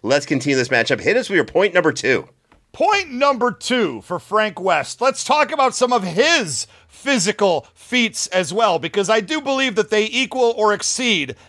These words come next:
Speaker 2: anything Chucky can put in front of us at all. Because let's start with the fact, I've said it before, Frank West has killed tens of thousands of zombies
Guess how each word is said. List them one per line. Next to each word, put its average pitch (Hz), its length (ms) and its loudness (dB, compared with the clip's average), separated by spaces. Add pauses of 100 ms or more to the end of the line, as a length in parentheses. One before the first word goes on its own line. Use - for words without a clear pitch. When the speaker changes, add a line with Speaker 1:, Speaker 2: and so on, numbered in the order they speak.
(140)
Speaker 2:
anything 262 500 0
Chucky 226 460 -2
can 208 180 -4
put 196 280 -2
in 175 80 -10
front 185 280 -2
of 165 120 -2
us 160 280 0
at 156 160 0
all. 131 340 2 (200)
Because 240 380 -2
let's 240 180 2
start 269 260 2
with 233 100 0
the 214 80 -4
fact, 247 280 0
I've 220 120 -2
said 233 180 -2
it 226 60 -4
before, 202 440 0 (180)
Frank 320 400 -2
West 269 280 2
has 220 160 0
killed 196 360 0
tens 285 600 0 (220)
of 233 220 0
thousands 170 1040 0 (240)
of 190 200 2
zombies 160 800 0